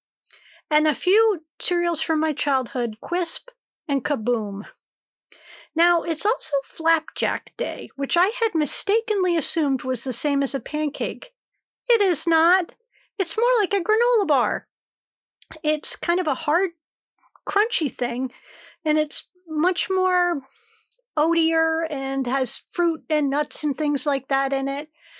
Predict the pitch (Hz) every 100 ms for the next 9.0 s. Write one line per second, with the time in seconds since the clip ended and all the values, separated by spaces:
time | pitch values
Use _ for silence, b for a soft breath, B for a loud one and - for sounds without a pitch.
0 | B B B _ 269 285 285 294 294 -
1 | - 277 277 294 269 - 349 370 339 381
2 | 370 370 415 381 339 339 330 302 277 277
3 | 285 294 311 339 330 330 330 320 302 -
4 | 302 302 277 247 247 247 233 220 - -
5 | _ _ _ _ _ - B B B B
6 | - 330 320 403 403 381 349 330 - 302
7 | 285 - 302 294 294 277 277 247 247 -
8 | - 294 247 - - - - - -